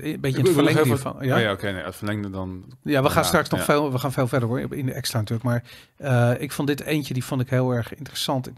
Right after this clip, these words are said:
Speaker 1: moet hem even snel zoeken. Ehm, even kijken. Ehm, het ging over slachtofferschap. <laughs> Maar ik moet het even goed verwoorden.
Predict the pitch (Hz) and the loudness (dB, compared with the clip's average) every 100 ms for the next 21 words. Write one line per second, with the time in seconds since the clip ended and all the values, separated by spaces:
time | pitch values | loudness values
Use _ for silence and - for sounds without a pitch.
0 | - - 151 165 151 131 135 131 135 131 | -14 -12 -14 -14 -14 -10 -6 -6 -6 -10
1 | _ - _ _ _ 139 127 127 127 127 | _ -20 _ _ _ 0 2 4 2 2
2 | 127 123 - - - _ _ - - 135 | 0 -2 -6 -16 -20 _ _ -16 -12 -12
3 | 131 - 151 143 147 139 147 135 123 - | -12 -8 -8 -6 -8 -8 -6 -6 -8 -14
4 | _ _ - - _ _ _ _ _ _ | _ _ -20 -20 _ _ _ _ _ _
5 | _ _ _ _ _ _ _ - 139 135 | _ _ _ _ _ _ _ -2 2 4
6 | 131 131 143 127 165 151 127 110 - 165 | 6 4 2 -2 -2 -2 -4 -4 0 -2
7 | - 127 117 - 123 - - - - 127 | -2 -8 -8 -6 -8 -8 -6 -6 0 0
8 | - - - _ _ 131 131 143 143 123 | 0 -8 -20 _ _ -8 -6 -6 -8 -8
9 | - 165 - 123 143 143 117 | -6 -6 -4 -6 -4 -2 -4